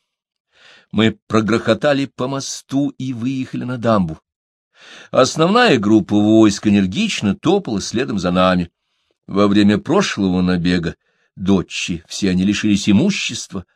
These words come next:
а многие и слуг, и, конечно, все горели жаждой мести. «Капо Дочи должен быть взят живым», —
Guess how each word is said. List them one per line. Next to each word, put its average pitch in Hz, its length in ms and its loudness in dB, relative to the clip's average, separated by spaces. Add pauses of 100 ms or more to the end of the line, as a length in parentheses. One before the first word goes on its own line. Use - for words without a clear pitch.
(160)
а 80 80 -8
многие 82 360 -4
и 78 40 -6
слуг, - 600 -4 (340)
и, 85 80 -12
конечно, 92 420 -2
все 101 460 0
горели 90 500 0
жаждой 85 460 0
мести. 90 420 -4 (1000)
«Капо 113 560 0
Дочи 117 800 2
должен 117 420 2
быть 117 140 2
взят 101 440 2
живым», — 117 760 0